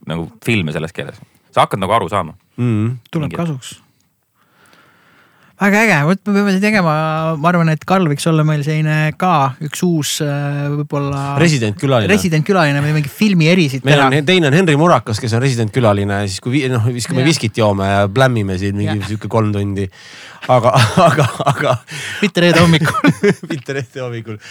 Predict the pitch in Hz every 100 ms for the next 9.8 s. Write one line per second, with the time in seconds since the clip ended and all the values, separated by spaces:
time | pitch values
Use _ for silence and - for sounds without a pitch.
0 | - - 135 131 101 - 104 92 - -
1 | - - - _ _ - - _ 180 180
2 | 170 175 113 113 117 170 139 113 113 139
3 | 139 117 104 135 120 - 104 98 - 104
4 | 113 92 95 95 104 107 104 - 85 -
5 | - 110 - 107 147 127 101 156 - 165
6 | 180 196 185 139 143 _ - 139 135 151
7 | 156 165 156 - 151 151 156 208 202 151
8 | 123 127 139 139 123 - 110 - - 104
9 | - - 110 127 190 143 101 101